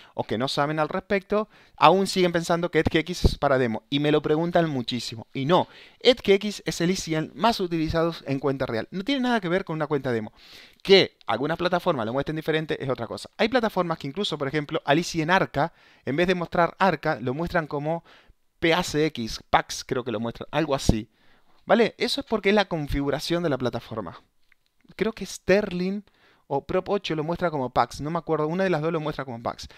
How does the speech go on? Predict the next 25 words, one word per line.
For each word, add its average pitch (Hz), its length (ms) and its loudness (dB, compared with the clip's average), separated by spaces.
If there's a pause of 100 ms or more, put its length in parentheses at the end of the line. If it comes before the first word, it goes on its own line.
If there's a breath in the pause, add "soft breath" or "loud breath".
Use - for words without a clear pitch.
(220 loud breath)
Y 165 140 2
de 175 140 8
hecho 190 300 0
aquí 196 480 -2
imprime 156 380 -2
en 151 40 -4
diferentes 139 400 -4
formas. 156 240 -2
A 147 60 0
mí 165 80 -2
me 170 100 -2
gusta 170 240 -2
que 131 120 -6
me 127 100 -4
muestre 143 300 -4
el 127 100 -4
nombre 135 320 0
del 120 140 0
exchange, 131 540 -4
Nasdaq, 110 640 0
que, 127 160 0
que 123 160 -4
me 110 60 -14
lo 135 80 -6
muestre, 143 380 -2